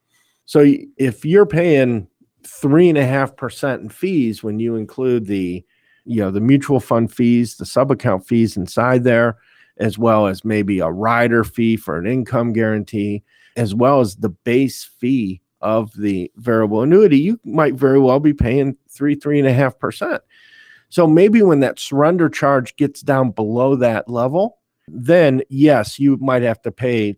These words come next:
three percent to move it, but you're saving yourself, you know, those fees back, then it might make sense. But I think the first thing you should do is kind of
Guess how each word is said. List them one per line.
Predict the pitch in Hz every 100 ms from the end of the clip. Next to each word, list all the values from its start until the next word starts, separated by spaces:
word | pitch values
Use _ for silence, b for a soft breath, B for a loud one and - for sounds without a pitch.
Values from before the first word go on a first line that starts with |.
| _
three | 127 143 147
percent | 143 120 - 123 110
to | -
move | 127 190 175 123
it, | - -
but | 113 98
you're | 110
saving | - - 170 160 135 117
yourself, | 107 104 - 110 98 95 - _ _ b b b
you | 76 92
know, | 104 92
those | 113 135 135 -
fees | - 143 135 196
back, | - 156 143 101 -
then | 127 151 202
it | 151 143
might | 135 110
make | 113 101 -
sense. | - 95 - - - b b b b b -
But | 139 170 156
I |
think | 135 185 156 -
the | 98 113 120 123
first | - 190 -
thing | 170
you | 127
should | - 139
do | 156 160
is | 151
kind | 139 156
of | 123